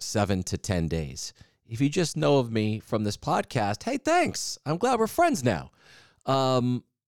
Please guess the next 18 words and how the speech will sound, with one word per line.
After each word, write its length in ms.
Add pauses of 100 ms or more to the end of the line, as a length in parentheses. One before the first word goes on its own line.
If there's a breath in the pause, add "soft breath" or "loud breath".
(120)
I 100
started 760 (600)
another 420
job. 380 (120)
I've 120
got 220
another 320
venture 380
now, 320
and 120
it's 160
a 80
daily 480
radio 440
show. 420 (500 soft breath)
I've 180
partnered 400
up 240